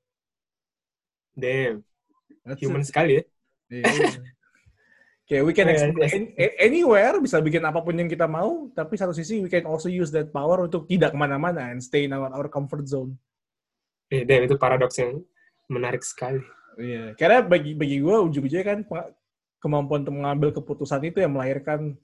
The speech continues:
Speaker 2: art, sport, teknologi, dan segala macam.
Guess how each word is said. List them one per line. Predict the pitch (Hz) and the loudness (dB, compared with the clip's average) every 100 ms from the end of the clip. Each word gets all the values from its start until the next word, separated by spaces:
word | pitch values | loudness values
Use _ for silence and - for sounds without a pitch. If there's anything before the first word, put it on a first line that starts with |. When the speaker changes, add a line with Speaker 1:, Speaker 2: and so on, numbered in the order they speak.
| _ | _
Speaker 2:
art, | - 147 135 135 _ _ | -2 0 0 -4 _ _
sport, | _ - - - 160 156 143 139 _ _ _ _ | _ -20 -8 2 4 6 4 -2 _ _ _ _
teknologi, | - 147 143 139 147 135 147 147 | -12 -4 0 2 0 0 -6 -6
dan | 139 | -6
segala | 135 131 127 | -6 -6 -6
macam. | 127 123 131 | -10 -12 -14